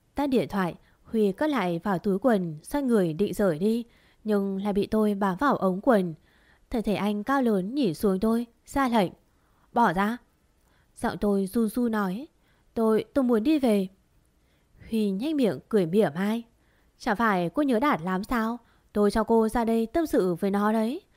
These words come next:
Đã yêu nó nhiều như vậy thì cứ giữ khư khư cái tình cảm đã chết đấy đi.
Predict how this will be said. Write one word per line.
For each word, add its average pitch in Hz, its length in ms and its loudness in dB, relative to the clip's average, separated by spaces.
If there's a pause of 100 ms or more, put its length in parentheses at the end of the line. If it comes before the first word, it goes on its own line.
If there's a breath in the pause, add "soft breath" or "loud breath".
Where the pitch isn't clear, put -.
(240 soft breath)
Đã 202 80 -4
yêu 233 160 4
nó 202 160 0
nhiều 269 260 2
như 277 180 0
vậy 226 240 2 (300 soft breath)
thì 185 160 0
cứ 196 120 0
giữ 240 240 -2
khư 269 180 0
khư 233 340 0
cái 233 100 -4
tình 247 180 -2
cảm 175 280 0
đã - 160 -6
chết 349 200 -2
đấy 214 180 2
đi. 247 240 0